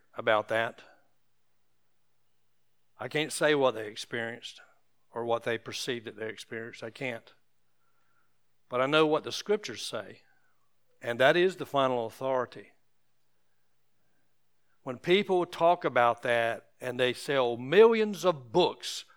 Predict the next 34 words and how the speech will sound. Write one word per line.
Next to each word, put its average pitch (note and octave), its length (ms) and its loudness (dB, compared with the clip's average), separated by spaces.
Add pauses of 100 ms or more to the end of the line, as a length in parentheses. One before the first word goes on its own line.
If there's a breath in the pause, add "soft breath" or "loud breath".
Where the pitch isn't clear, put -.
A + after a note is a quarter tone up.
(160 soft breath)
and C3+ 280 -6
movies D3+ 520 2
and B2 120 -6
make C3 240 0
millions F#3+ 480 0
of F3+ 160 -6
dollars C#3+ 560 6 (260 soft breath)
off C#3+ 140 -2
the C3+ 120 -10
fact D3 340 4
that A2+ 120 -10
they C#3 180 4
had E3 280 2
this D#3 220 -6
experience C#3 580 -8
of A#2+ 120 -10
going C#3 200 -6
to C3+ 80 -2
heaven, D3 320 0 (760)
a A#2 80 -10
red C3 240 0
flag C3 360 6
goes A2 200 -4
up A2+ 120 -4
for B2 120 -16
me. A2+ 280 -12 (2000)
'Cause B2 240 -8
not, D#3+ 220 4
not, F3 300 4
that's E3+ 220 2
not F#3 220 2
consistent C#3+ 640 -6
with B2+ 260 -8
Paul. B2 540 -2